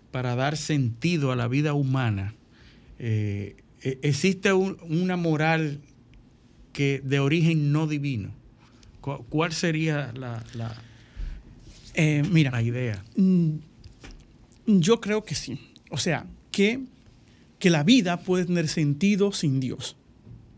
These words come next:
Speaker 1: Ujú.
Speaker 2: Porque si afirmo que no es así, entonces me estoy radicalizando.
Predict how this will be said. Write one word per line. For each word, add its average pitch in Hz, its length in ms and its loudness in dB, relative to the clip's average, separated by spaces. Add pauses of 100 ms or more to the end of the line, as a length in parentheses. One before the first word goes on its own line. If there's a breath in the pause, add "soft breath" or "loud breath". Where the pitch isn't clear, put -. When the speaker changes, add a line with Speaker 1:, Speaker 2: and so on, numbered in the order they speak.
(480)
Speaker 1:
Ujú. 113 320 -10 (100)
Speaker 2:
Porque 226 460 2 (160)
si 170 280 0
afirmo 180 760 2 (340)
que 147 160 2
no 151 200 4
es 233 140 0
así, 208 360 0 (480 loud breath)
entonces 160 600 2
me 156 140 2
estoy 147 240 0
radicalizando. 143 920 -2